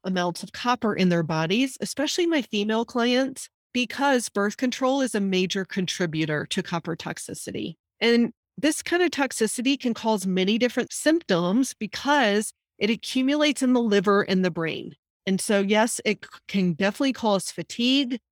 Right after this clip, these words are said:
but other symptoms include insomnia, anxiety, irritability, brain fog, and a racing mind.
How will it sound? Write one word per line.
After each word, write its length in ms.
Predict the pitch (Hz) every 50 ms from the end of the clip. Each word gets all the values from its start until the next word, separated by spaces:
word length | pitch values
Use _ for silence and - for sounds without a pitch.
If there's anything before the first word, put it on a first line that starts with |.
| _ _ -
but 100 | 196 151
other 240 | 180 220 233 247 220
symptoms 540 | - - 240 233 220 - 214 196 180 -
include 360 | 185 175 - - 185 175 175 -
insomnia, 880 | 160 180 165 - - 214 196 220 233 247 247 240 240 240 247 247 240 - _ _ _ -
anxiety, 840 | 180 180 156 - 170 180 196 202 208 214 208 214 220 220 226 208 - _ _ _ _ _ _
irritability, 1000 | 202 202 220 226 233 254 202 196 190 190 196 196 202 208 214 220 226 233 233 - _ _ _ _ _ _ -
brain 320 | 180 185 185 190 208 214
fog, 520 | 202 - 233 226 226 226 233 240 240 240 240 - -
and 120 | 185 180 180
a 40 |
racing 500 | 170 165 180 175 165 - - 175 170 165
mind. 460 | 160 156 156 147 - - - - -